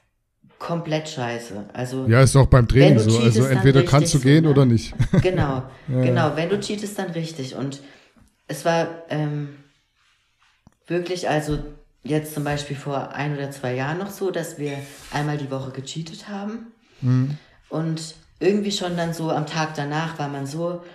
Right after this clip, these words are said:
Speaker 1: voll besessen auf diesen Tag in einer Woche, „Boah, bald darf ich wieder cheaten“ und
Speaker 2: Ja.
Speaker 1: irgendwie so voll drin, zumindest in der Offseason. Der Vorbereitung ist es dann was anderes, weil dann hat man ein Ziel vor Augen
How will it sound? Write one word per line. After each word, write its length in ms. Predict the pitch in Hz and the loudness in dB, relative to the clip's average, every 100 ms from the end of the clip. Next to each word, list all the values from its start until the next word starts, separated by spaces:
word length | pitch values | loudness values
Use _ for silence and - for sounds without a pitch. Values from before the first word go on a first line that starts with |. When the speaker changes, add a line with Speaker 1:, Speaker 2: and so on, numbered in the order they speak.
| _ - | _ -6
Speaker 1:
voll 220 | 185 196 | -2 0
besessen 580 | 190 180 175 175 170 160 | -2 -4 -6 -4 -8 -6
auf 240 | 143 147 | -6 -6
diesen 400 | 156 151 147 139 139 - _ _ | -10 -8 -8 -8 -12 -18 _ _
Tag 280 | - 160 160 | -8 -6 -4
in 100 | 131 | -6
einer 320 | 117 135 131 | -6 -6 -6
Woche, 280 | 131 143 135 | -6 -8 -10
„Boah, 280 | 127 131 131 | -6 -4 -4
bald 200 | 139 139 | -4 -4
darf 180 | 156 - | -4 -6
ich 100 | - | -10
wieder 200 | 135 135 | -8 -6
cheaten“ 380 | - 156 - 123 | -6 -8 -6 -6
und 280 | 123 120 - - | -6 -10 -18 -2
Speaker 2:
Ja. 420 | 120 117 120 135 139 _ - | 4 6 4 0 -6 _ -2
Speaker 1:
irgendwie 300 | 160 160 160 | -2 -2 -6
so 120 | - | -8
voll 220 | - 156 | -4 -4
drin, 200 | 160 156 | -4 -6
zumindest 400 | 165 175 175 - | -4 -4 -6 -4
in 60 | 151 | -4
der 120 | 143 | -2
Offseason. 460 | 170 - 151 - | -4 -6 -8 -6
Der 140 | 131 135 | -6 -4
Vorbereitung 580 | 160 170 190 190 185 135 | -6 -6 -4 -4 -6 -10
ist 100 | 131 | -12
es 100 | - | -10
dann 160 | 143 | -10
was 140 | 135 - | -10 -10
anderes, 460 | 165 185 190 - | -6 -6 -8 -10
weil 100 | 147 | -10
dann 140 | 135 135 | -8 -10
hat 140 | - | -8
man 160 | 127 123 | -8 -8
ein 60 | |
Ziel 240 | - 156 160 | -8 -8 -8
vor 240 | 180 170 | -8 -8
Augen 240 | 190 196 | -8 -10